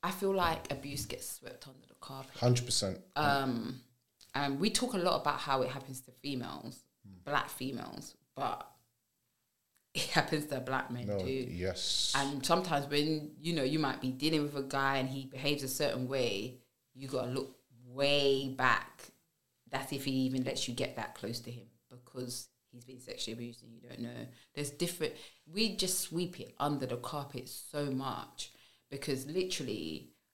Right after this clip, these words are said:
Speaker 1: somebody started a rumor on the estate. I don't know who it was, or they, maybe it was 'cause they actually noticed things, but it got put down as a rumor that he was sexually abusing me. So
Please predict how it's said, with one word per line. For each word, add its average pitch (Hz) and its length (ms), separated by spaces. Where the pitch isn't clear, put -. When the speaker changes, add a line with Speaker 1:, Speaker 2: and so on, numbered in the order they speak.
Speaker 1:
somebody 190 440
started 156 360
a 131 60
rumor 127 380
on 165 140
the 185 120
estate. - 600
I 147 80
don't 143 160
know 127 100
who 139 160
it 156 100
was, 123 220
or - 100
they, 127 160
maybe 190 380
it - 100
was 151 220
'cause 135 160
they 131 100
actually 120 300
noticed 127 480
things, 92 360
but 127 120
it 123 120
got - 160
put - 220
down 120 320
as 120 100
a 120 80
rumor 113 460
that 127 420
he 143 180
was 123 160
sexually - 380
abusing 113 380
me. - 340
So 131 600